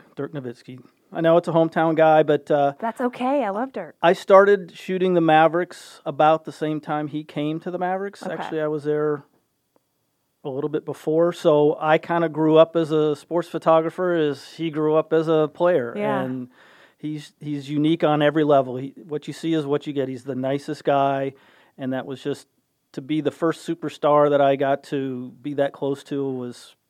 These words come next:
Speaker 1: probably something I'll always remember.
Speaker 2: Right, and what a lucky, you know, connection to make. All, like you said, somebody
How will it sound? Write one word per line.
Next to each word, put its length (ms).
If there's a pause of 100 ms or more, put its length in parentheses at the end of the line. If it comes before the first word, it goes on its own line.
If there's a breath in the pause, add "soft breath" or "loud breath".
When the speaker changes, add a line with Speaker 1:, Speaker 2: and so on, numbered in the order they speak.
Speaker 1:
probably 480
something 440
I'll 80
always 260
remember. 300
Speaker 2:
Right, 400
and 120
what 120
a 60
lucky, 760 (160)
you 160
know, 360 (140)
connection 480
to 140
make. 240
All, 260
like 220
you 120
said, 440
somebody 600